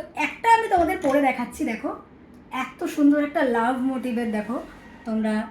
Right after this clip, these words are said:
ক্রিস্টালের ওপরে সুন্দর পেন্ডেন্ট পেয়ে যাচ্ছ, দুর্গাপুজোর সেরা উপহার। হাজার বারোশো টাকার মধ্যে দুর্গাপুজোতে কিন্তু তোমরা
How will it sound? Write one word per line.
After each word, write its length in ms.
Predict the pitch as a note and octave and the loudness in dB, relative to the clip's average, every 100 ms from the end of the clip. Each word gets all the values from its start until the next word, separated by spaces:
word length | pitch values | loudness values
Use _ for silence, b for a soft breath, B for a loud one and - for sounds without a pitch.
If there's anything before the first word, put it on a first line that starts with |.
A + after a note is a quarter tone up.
| - | -12
ক্রিস্টালের 480 | - C4+ - D4 D4+ | -4 -4 0 0 2
ওপরে 320 | C#4 C4 C#4+ | 2 2 0
সুন্দর 400 | F4+ B3+ B3 C#4+ D4 | -2 -6 0 0 0
পেন্ডেন্ট 340 | C#4+ C#4 D4 | 0 0 0
পেয়ে 120 | C4+ | -2
যাচ্ছ, 240 | B3+ C4 D#4+ | -2 -4 -4
দুর্গাপুজোর 480 | A#3+ A#3 A3+ B3 B3 | -4 -2 -4 -4 -4
সেরা 320 | C4 B3+ D4 | -4 -2 -2
উপহার। 360 | D4 D#4 D#4+ E4+ B B B - | -2 -2 0 -4 B B B -4
হাজার 280 | C4+ E4 | 4 6
বারোশো 300 | E4 E4 E4 | 6 4 4
টাকার 340 | E4 D4 C#4+ C#4+ | 0 0 4 4
মধ্যে 260 | C#4+ B3 | 4 2
দুর্গাপুজোতে 580 | C#4 B3+ B3+ C4+ B3+ A#3+ | -2 -2 -4 -4 -4 -4
কিন্তু 280 | C4+ B3+ B3 | -4 -6 -4
তোমরা 240 | A#3 A#3+ | -4 -4